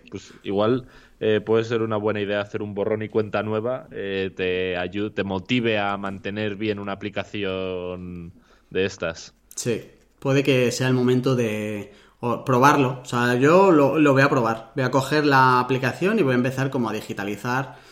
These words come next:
Speaker 2: todas las referencias y las notas que tengo y ya está. Y a ver qué pasa.
Speaker 1: Mola, mola, mola. Vale, pues al final, eh, hemos hablado un poco aquí entre medi-, eh, de dos puntos combinados, el de procesar la información y la toma de notas, porque al final van un poco de la mano,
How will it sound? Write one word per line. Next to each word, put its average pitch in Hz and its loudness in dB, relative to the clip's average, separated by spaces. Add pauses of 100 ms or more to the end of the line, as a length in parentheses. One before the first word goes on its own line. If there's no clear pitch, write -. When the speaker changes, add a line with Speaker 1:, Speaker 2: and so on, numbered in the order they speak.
(180)
Speaker 2:
todas 123 0
las 113 0
referencias 127 0
y - -2
las 113 -2
notas 120 -4
que 123 -6
tengo 143 0
y 107 -4
ya 82 -6
está. - -14 (140)
Y 113 -10
a 98 -6
ver 85 -8
qué 67 -10
pasa. - -16 (680)
Speaker 1:
Mola, 98 -4
mola, 92 -2
mola. 92 -6 (260)
Vale, 107 -2
pues - -8
al 107 -4
final, 131 -6
eh, 110 0
hemos 131 -4
hablado 135 0
un 131 -6
poco 127 -4
aquí 127 -4
entre 123 -4
medi-, 131 -4
eh, 113 0
de 113 -4
dos 123 -2
puntos 123 -6
combinados, 131 -2
el 110 -4
de 104 -2
procesar 110 -6
la 123 -2
información 117 -8 (400)
y 107 -6
la 98 -2
toma 117 -2
de 113 0
notas, - -6
porque 98 -10
al 95 -10
final 107 -6
van 110 -4
un 110 -8
poco 117 -4
de 113 0
la 113 -2
mano, 131 -6